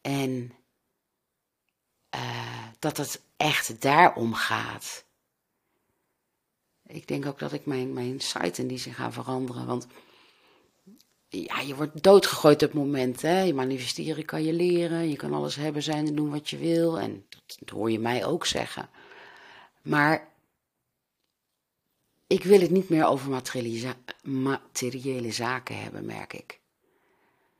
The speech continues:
Omdat het daar niet over gaat.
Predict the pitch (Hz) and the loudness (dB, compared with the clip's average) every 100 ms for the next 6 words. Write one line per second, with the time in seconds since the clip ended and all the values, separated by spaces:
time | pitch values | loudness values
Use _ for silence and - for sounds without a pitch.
0 | _ _ _ _ _ _ _ 160 165 151 | _ _ _ _ _ _ _ 4 4 4
1 | 131 - 120 123 117 117 - - - - | 0 -6 -4 -4 -4 -6 -8 -10 -10 -12
2 | - - | -14 -16